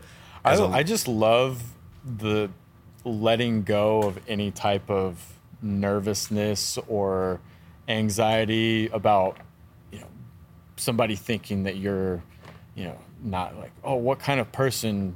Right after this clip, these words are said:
Speaker 1: does this type of job?" Like, who cares? <laughs> Yeah.
Speaker 2: cares?
Speaker 1: Like, who care-,
Speaker 2: Who
Speaker 1: like,
Speaker 2: cares?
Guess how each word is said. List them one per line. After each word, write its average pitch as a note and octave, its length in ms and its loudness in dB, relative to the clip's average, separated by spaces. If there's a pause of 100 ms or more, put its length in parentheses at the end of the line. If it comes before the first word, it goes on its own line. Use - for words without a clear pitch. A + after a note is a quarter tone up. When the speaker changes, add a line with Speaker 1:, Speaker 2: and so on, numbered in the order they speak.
(160)
Speaker 1:
does B2 280 0
this G#2+ 220 -4
type A2+ 260 -2
of G2 100 -12
job?" A2+ 280 -4
Like, - 100 -16 (920)
who - 60 -8 (340)
cares? G2+ 680 -4
<laughs> - 40 -14
Yeah. C#3+ 120 0
Speaker 2:
cares? - 560 2 (320)
Speaker 1:
Like, C3 140 4
who D#3+ 280 4
care-, D#3 320 2
Speaker 2:
Who B2+ 60 0
Speaker 1:
like, B2 120 4
Speaker 2:
cares? F#2 320 -6